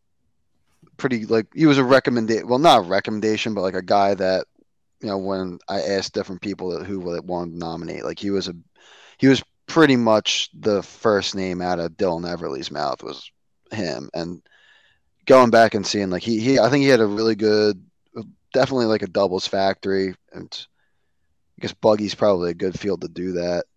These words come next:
But yeah, he, he had a really good year, played a really good outfield for them, if I remember correctly. Um, and then I think he's, I think he's at Wilmington now.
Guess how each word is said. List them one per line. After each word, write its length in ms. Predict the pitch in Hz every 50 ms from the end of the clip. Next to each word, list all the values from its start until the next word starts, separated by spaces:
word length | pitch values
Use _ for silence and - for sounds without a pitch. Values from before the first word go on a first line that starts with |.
| _ _ _ _ _ _ _ _
But 320 | - 104 98 95 92 - - _ _ _ _
yeah, 200 | - 101 95 90
he, 180 | 87 80 98 90
he 180 | 101 117 131 131
had 160 | 131 120 107
a 60 | 104
really 260 | 98 101 104 104 104
good 140 | 98 104 92
year, 200 | 95 98 101 104
played 220 | - - 120 110 107
a 40 |
really 240 | 95 92 98 101 101
good 120 | 92 95 87
outfield 480 | 85 90 82 - - 95 90 92 90
for 120 | - 95 95
them, 280 | 92 90 92 95 92
if 100 | 87 -
I 60 | 90
remember 400 | 92 92 95 95 95 95 95 98
correctly. 600 | 98 - - 98 98 98 - 107 104 101 98 104 _ _ _ _ _ _ _ _ _ _ _ _ -
Um, 180 | 92 92 90 90
and 100 | 87 90
then 400 | 90 90 87 87 87 87 85 - _ _ _
I 40 |
think 140 | - 123 127
he's, 340 | 127 117 107 - - - -
I 0 | _
think 120 | - 175 190
he's 60 | 190
at 140 | 185 110 87
Wilmington 480 | 156 95 117 113 92 78 - - 62 -
now. 280 | - - - - -